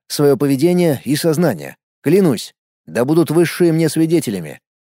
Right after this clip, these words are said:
Серебряное сияние озарило Олега. «А ты молодец! Научился формулировать клятвы. Уже не в первый раз за тобой замечаю подобное», похвалил Арсений.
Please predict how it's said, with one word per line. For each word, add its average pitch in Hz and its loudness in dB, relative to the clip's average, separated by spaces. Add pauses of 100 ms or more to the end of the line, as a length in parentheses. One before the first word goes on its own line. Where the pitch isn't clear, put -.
(220)
Серебряное 120 0
сияние 170 2
озарило 170 0
Олега. 87 -4 (680)
«А 185 2
ты 220 0
молодец! 233 2 (220)
Научился 165 2
формулировать 202 4
клятвы. 196 2 (200)
Уже 123 2
не 196 4
в - -4
первый 196 6
раз 185 6
за 220 0
тобой 220 4
замечаю 160 2
подобное», 113 0 (400)
похвалил 117 0
Арсений. 95 -6